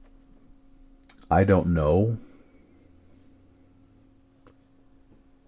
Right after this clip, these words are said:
what's going to happen, but I do know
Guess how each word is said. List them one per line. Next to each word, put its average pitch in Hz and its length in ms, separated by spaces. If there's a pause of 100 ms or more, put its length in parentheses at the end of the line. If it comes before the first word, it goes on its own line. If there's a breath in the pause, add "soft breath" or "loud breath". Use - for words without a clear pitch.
(1080)
what's 85 360
going 80 300
to - 160
happen, 60 640
but 85 120
I 78 120
do 90 320
know 85 480